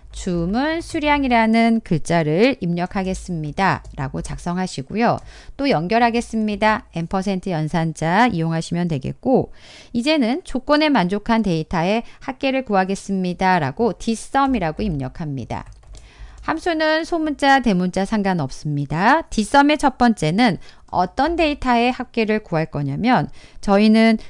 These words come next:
주문 수량에 대해서 주문 수량 필드의 데이터를 가지고 와서 합계를 구하겠습니다. 주문 수량의,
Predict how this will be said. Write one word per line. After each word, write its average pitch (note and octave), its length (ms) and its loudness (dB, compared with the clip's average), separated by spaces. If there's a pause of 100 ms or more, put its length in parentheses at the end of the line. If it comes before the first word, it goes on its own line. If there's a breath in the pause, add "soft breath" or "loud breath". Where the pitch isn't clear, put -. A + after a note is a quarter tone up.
주문 C4 480 2
수량에 C4+ 480 2
대해서 D#3 640 0 (120)
주문 G#3 440 -2
수량 A#3+ 720 0 (120)
필드의 G#3 500 -2
데이터를 E3+ 500 -2
가지고 D#3+ 400 -6
와서 D#3 540 -2 (180 soft breath)
합계를 A3+ 440 -2
구하겠습니다. D3 1000 -2 (440 soft breath)
주문 C4+ 320 0
수량의, D4 540 0